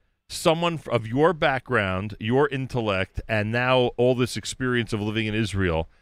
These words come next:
I can only imagine how you view so many of the things that go on today, especially in our beloved state of Israel. Uh, did you survive the mo-, did you survive the most recent coalition? You've survived so far?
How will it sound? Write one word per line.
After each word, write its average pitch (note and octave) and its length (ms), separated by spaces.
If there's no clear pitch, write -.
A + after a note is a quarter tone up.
I G#2+ 100
can B2 80
only D3 180
imagine C3 400
how G#2+ 160
you A#2+ 300
view G2+ 500
so B2 200
many C3 300
of A2 80
the G#2 80
things A2+ 320
that G2 160
go A2 220
on G#2 160
today, G#2 320
especially G#2+ 540
in G2 40
our F#2+ 160
beloved F#2+ 460
state F#2 300
of E2 100
Israel. D#2+ 400
Uh, F#2 360
did C3 180
you C#3+ 80
survive D3 480
the D#3 80
mo-, D#3 140
did C#3 160
you C#3 60
survive D3+ 400
the D#3 60
most D#3 280
recent D#3 300
coalition? D#3+ 640
You've B2+ 160
survived C#3 400
so D#3+ 140
far? E3 340